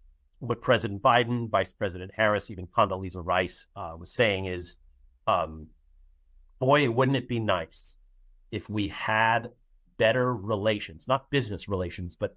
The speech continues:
you know, a, a more friendly relationship with China. And perhaps there were fewer human rights abuses that we had to worry about,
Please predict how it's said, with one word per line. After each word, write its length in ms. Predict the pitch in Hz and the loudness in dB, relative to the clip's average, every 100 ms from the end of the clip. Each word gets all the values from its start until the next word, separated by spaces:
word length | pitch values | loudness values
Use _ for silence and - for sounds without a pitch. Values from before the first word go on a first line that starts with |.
| - | -4
you 160 | 117 | 0
know, 260 | 92 80 80 _ _ _ _ - - | 0 0 -6 _ _ _ _ -20 -2
a, 60 | 127 | 0
a 180 | 127 113 | 2 2
more 200 | 123 110 | 2 0
friendly 640 | - - 139 139 117 113 | -2 0 2 2 0 -4
relationship 840 | 101 104 101 107 - 95 - 95 - | -2 0 0 -2 -4 -12 -10 -12 -12
with 180 | 95 - | -20 -12
China. 520 | - 107 98 92 85 _ _ _ _ _ _ _ - - | -2 0 0 -2 -4 _ _ _ _ _ _ _ -10 -4
And 140 | 107 | -2
perhaps 380 | 113 104 110 - | 0 0 0 0
there 120 | 107 | -4
were 160 | 101 95 | -4 -6
fewer 520 | - 113 107 101 - _ _ | -6 -4 -2 -4 -6 _ _
human 260 | - 117 110 | -4 0 4
rights 300 | 110 120 - | 4 2 -2
abuses 420 | 95 98 - 90 | -10 -10 -10 -12
that 100 | 98 | -8
we 100 | 95 | -6
had 160 | 98 101 | -4 -4
to 80 | 98 | -2
worry 340 | 107 117 98 | 0 2 2
about, 320 | 90 92 90 | 2 2 2